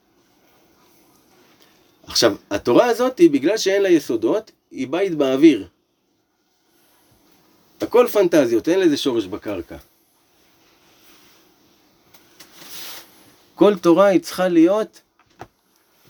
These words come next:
מהאוויר ומהקרקע. תמיד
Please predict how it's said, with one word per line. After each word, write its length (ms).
מהאוויר 640
ומהקרקע. 680
תמיד 440